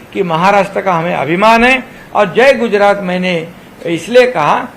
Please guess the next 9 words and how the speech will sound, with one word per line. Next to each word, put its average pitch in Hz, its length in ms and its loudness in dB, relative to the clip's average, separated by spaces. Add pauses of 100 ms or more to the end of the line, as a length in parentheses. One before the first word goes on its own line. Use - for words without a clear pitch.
(160)
कि, 208 100 -10
कि - 160 -12
वो 175 200 -2
लोग, 208 260 0
वो 165 560 -8
गुजराती 185 480 -2
समाज 170 360 -4
ने 196 100 -6
मिलकर 165 480 -4